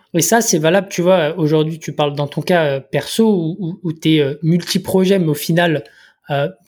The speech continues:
ta création de contenu et, euh, in fine, je dirais, la, la communauté qui gravite autour, elle est surtout reliée à toi, mais ça marche aussi pour les boîtes, en fait.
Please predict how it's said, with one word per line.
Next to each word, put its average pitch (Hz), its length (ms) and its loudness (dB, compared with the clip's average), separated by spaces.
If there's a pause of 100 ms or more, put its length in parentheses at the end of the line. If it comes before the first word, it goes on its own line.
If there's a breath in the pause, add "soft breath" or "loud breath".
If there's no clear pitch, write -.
(140)
ta 151 140 0
création 165 560 0
de 165 80 -4
contenu 185 560 0
et, 170 280 2
euh, 147 100 -2 (440 soft breath)
in 165 100 2
fine, 180 360 2
je 156 60 -2
dirais, 156 280 2
la, 156 180 0
la 156 200 2
communauté 170 480 2
qui 180 160 -4
gravite 156 360 0
autour, 208 480 0
elle 156 160 0
est 147 40 0
surtout - 340 -4
reliée 156 240 2
à 147 80 2
toi, 214 220 2
mais 180 80 2
ça 156 160 -2
marche 147 240 -2
aussi 170 240 0
pour 180 160 -2
les 135 100 -2
boîtes, 170 260 2
en 135 60 -4
fait. - 300 -12